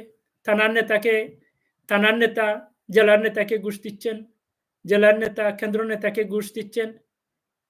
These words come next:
কেন্দ্রের নেতা এমপিকে ঘুষ দিচ্ছেন, দিচ্ছেন, আমলাকে ঘুষ দিচ্ছেন, মন্ত্রীকে ঘুষ দিচ্ছেন। এভাবেই আপনাদের একটা সিন্ডিকেট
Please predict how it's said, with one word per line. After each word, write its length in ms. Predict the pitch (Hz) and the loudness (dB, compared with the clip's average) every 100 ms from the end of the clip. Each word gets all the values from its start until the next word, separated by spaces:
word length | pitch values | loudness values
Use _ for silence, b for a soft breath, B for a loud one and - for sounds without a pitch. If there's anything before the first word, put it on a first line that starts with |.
| _ | _
কেন্দ্রের 340 | - 214 220 220 | -2 2 4 4
নেতা 540 | 220 208 208 208 - - | 0 -2 -2 -4 -8 -8
এমপিকে 420 | 190 233 226 220 | -6 -4 0 0
ঘুষ 220 | 208 220 | 0 -4
দিচ্ছেন, 640 | 208 208 - 226 233 - _ _ _ - | -6 -10 -6 -6 -6 -12 _ _ _ -8
দিচ্ছেন, 380 | 208 202 233 233 240 _ _ _ _ _ _ _ _ | -8 -4 -6 -6 -12 _ _ _ _ _ _ _ _
আমলাকে 420 | 202 208 214 226 | 0 4 4 4
ঘুষ 360 | 208 220 202 - | 2 0 -2 -6
দিচ্ছেন, 480 | 208 214 208 240 233 240 - _ _ _ | -8 -8 -4 -4 -4 -6 -18 _ _ _
মন্ত্রীকে 480 | 196 196 214 214 233 | -4 -2 -4 0 0
ঘুষ 300 | 208 220 202 | 2 -4 -6
দিচ্ছেন। 580 | 233 - - 233 233 - _ _ _ | -10 -8 -6 -6 -8 -18 _ _ _
এভাবেই 400 | 233 202 226 240 | -2 2 4 6
আপনাদের 420 | 214 - 208 208 196 | 4 0 -4 -4 -4
একটা 240 | 196 202 | -6 -10
সিন্ডিকেট 560 | 202 202 180 175 185 | -8 -8 -6 -6 -8